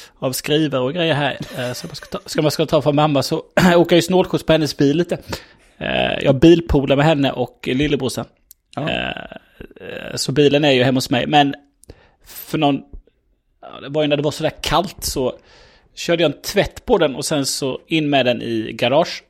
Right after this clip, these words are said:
Speaker 2: Mm.
Speaker 1: Eh, och så torkade jag av så att den skulle frysa och sådär. Den stod i varmgarage ett tag och sen så stod den under carporten.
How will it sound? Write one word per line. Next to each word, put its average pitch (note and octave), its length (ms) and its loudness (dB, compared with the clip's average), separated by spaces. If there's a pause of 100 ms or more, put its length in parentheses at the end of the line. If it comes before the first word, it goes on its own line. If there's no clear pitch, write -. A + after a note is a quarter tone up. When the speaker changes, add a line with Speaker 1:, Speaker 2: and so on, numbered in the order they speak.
(140)
Speaker 2:
Mm. C#3+ 240 -6
Speaker 1:
Eh, A#2+ 280 -12
och - 240 -10
så - 120 -12 (460)
torkade B2+ 400 -6
jag A2+ 100 2
av G2+ 100 0
så - 140 -10
att - 240 -16 (680)
den G#2+ 160 -6
skulle A#2 220 -8
frysa B2 380 -10
och G#2 60 -12
sådär. B2 160 -8
Den C3+ 100 -8
stod D3+ 140 0
i B2+ 40 4
varmgarage B2 460 2
ett C3+ 60 -8
tag B2 200 -4
och - 80 -12
sen B2+ 200 -4
så - 160 -10
stod B2+ 260 -6
den A2+ 120 -10
under A2+ 160 -8
carporten. - 480 -8